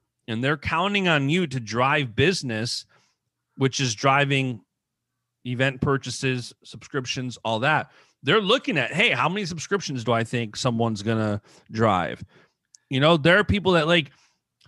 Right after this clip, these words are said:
thankfully, I've been able to get all the guests on this podcast for the most part that I want. But there's times where I'm like, you know, especially early on, I definitely want to have people on that I know would share it.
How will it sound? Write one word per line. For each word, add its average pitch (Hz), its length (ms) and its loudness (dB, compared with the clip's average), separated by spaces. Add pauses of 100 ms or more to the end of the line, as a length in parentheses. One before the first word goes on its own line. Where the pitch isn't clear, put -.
(160)
thankfully, 214 460 2
I've 165 120 4
been 160 140 -4
able 165 200 -2
to 143 120 0
get 135 160 2
all 135 120 4
the 135 100 0
guests 120 280 -2
on 120 80 -10
this 113 120 -10
podcast 117 560 -4
for 131 100 -10
the 107 100 -6
most 117 340 -4
part 110 300 0 (360)
that 123 140 0
I 117 80 2
want. 120 400 0 (600)
But 143 260 4 (140)
there's 160 320 2
times 170 420 2
where 135 80 2
I'm 131 160 0
like, 123 320 0 (420)
you 143 120 -2
know, 143 120 2
especially 208 640 0
early 165 340 4
on, 160 320 2 (520)
I 165 100 4
definitely 190 500 0
want 170 200 2
to 160 60 -2
have 156 240 -4
people 139 280 -4
on 160 380 0 (140)
that 131 120 2
I 131 140 2
know 135 400 4
would 120 240 0
share 107 360 2
it. 60 140 -6